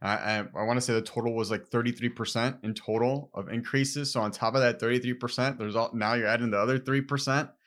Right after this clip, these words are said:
I mean, where does it end? Um, it's like kinda giving somebody a raise at work, uh, and it's like you getting a raise at work and you're not really doing a good job.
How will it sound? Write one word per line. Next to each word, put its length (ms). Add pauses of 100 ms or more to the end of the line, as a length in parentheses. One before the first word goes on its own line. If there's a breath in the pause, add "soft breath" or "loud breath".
(260 soft breath)
I 100
mean, 280
where 140
does 160
it 100
end? 340 (420)
Um, 420
it's 120
like 140
kinda 260
giving 280
somebody 340
a 60
raise 340
at 180
work, 380 (320 soft breath)
uh, 420
and 440
it's 100
like 180
you 100
getting 240
a 40
raise 280
at 140
work 320 (120)
and 120
you're 120
not 140
really 240
doing 280
a 60
good 160
job. 300